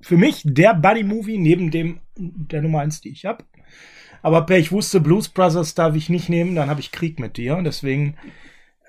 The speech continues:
ich hab zwei Platz eins und mit Lethal Wep-, eigentlich, Lethal Weapon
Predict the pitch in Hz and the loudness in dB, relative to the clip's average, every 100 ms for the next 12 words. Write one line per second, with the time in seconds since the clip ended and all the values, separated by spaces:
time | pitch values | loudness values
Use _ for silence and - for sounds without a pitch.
0 | _ - 156 175 156 - 202 151 170 147 | _ -2 2 2 0 0 2 2 2 0
1 | - 190 180 185 160 156 165 165 175 151 | 0 0 2 2 4 4 4 2 4 4
2 | 160 160 160 - - 139 180 165 180 156 | 2 0 -2 -4 -4 0 2 0 -2 2
3 | 147 156 180 | 2 0 -4